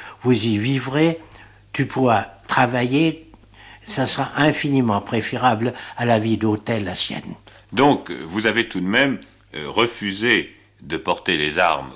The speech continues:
Speaker 2: contre la France. Vous étiez vis-à-vis de l'Allemagne, euh, insoumis.
Speaker 1: Exactement. Pour moi, la question de porter les armes contre la France ne se posait même pas. La question qui se posait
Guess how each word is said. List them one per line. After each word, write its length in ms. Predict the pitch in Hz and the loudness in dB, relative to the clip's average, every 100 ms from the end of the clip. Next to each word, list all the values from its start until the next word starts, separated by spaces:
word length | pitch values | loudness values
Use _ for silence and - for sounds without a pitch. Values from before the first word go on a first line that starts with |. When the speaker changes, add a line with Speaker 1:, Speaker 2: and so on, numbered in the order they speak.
| - | -10
Speaker 2:
contre 300 | 78 71 71 | -8 -6 -4
la 160 | 64 | -4
France. 640 | - - 127 165 180 - - - - | -4 0 2 2 -2 -10 -20 -20 -20
Vous 300 | 69 80 76 | -12 -8 -4
étiez 320 | 78 - 123 92 | -4 0 2 2
vis-à-vis 640 | 71 69 71 78 90 71 - | -2 -4 -4 -4 -10 -10 -12
de 320 | 65 62 53 - - _ - | -12 -12 -14 -20 -20 _ -10
l'Allemagne, 640 | 64 67 85 131 160 110 73 | -6 -2 2 4 4 0 -2
euh, 140 | 69 | -6
insoumis. 520 | - - 160 147 76 - - _ _ - | -8 -4 -2 0 -2 -6 -20 _ _ -8
Speaker 1:
Exactement. 920 | 131 - - 117 - - 101 98 92 95 - - | -6 -4 0 0 -2 -6 -4 -4 -6 -8 -16 0
Pour 180 | 143 | 4
moi, 340 | 131 117 104 - - - _ _ _ _ _ - | 6 4 2 -2 -18 -20 _ _ _ _ _ -4
la 160 | 135 | -2
question 560 | 131 160 143 - 147 101 | 0 -2 -2 0 0 0
de 100 | 110 | -6
porter 460 | 107 156 123 - 107 | 0 0 0 -2 -2
les 240 | 95 98 | -2 0
armes 200 | 110 113 | 0 0
contre 360 | 135 123 - 101 | -2 -2 0 -2
la 120 | 95 | -2
France 480 | - 113 117 113 - | -2 -4 -4 -8 -6
ne 60 | 110 | -6
se 180 | - 110 | -4 -8
posait 560 | - 120 98 87 85 80 | -4 -4 -4 -6 -10 -10
même 220 | 98 92 | -8 -10
pas. 320 | - 123 110 - - - - - - - - - - _ - | -12 -12 -14 -16 -20 -20 -20 -20 -20 -20 -20 -20 -20 _ -14
La 160 | 190 214 | -4 -2
question 440 | 262 247 - 247 | 0 -2 0 -2
qui 200 | 226 214 | -2 -4
se 140 | 196 196 | 0 0
posait 800 | 175 226 220 175 165 180 190 | 2 2 4 4 6 4 2